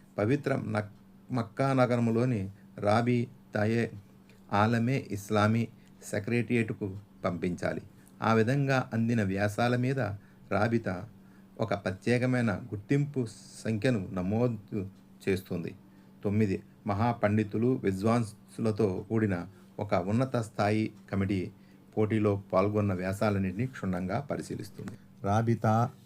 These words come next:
చేసిన ఈ ప్రకటన దైవ ప్రవక్త సల్లల్లాహు అలైహి వసల్లం పట్ల అభిమానధనులైన రచయితలకు గొప్ప ప్రేరణ కలుగజేస్తుంది.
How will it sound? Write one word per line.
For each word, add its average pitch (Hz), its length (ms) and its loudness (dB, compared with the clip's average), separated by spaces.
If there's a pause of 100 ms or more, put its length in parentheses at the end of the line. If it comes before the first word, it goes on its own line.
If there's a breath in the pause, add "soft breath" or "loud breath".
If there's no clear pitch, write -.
(140)
చేసిన 101 420 0 (160)
ఈ 110 160 0
ప్రకటన 98 600 0 (380 loud breath)
దైవ 101 280 6
ప్రవక్త 120 500 0
సల్లల్లాహు 104 880 2
అలైహి 110 260 2
వసల్లం 107 360 -2
పట్ల 101 520 -2 (340 loud breath)
అభిమానధనులైన 107 1120 4
రచయితలకు 98 920 -2 (460 loud breath)
గొప్ప 113 280 0
ప్రేరణ 110 400 2
కలుగజేస్తుంది. 95 840 0